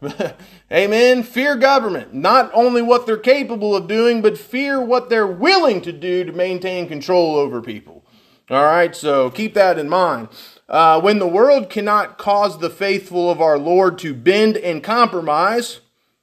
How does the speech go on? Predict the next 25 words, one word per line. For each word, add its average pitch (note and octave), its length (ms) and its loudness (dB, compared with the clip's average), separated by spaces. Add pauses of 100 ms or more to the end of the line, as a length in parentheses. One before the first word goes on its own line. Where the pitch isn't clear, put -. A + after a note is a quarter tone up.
(360)
they D#3 160 0
just D#3+ 240 -6
become C#3+ 380 -2
all C#3+ 180 2
the C3 100 -6
more C3 280 -2
enraged G#2+ 480 -8
at E2+ 200 -20
us. - 280 -20 (880)
See D#3 240 -4
that? E3+ 380 2 (720)
Illustrated E3+ 640 -2
here E3+ 200 -2
in D3 100 -6
Daniel D#3+ 540 -6 (420)
chapter D3+ 360 0
three C#3+ 300 -4
for A2 320 -8
us. - 220 -16 (760)
Uh, E3 600 2
the C#3 100 -8
king, A3 480 -2
full G3 360 0
of - 80 -6
fury. G#3 480 -2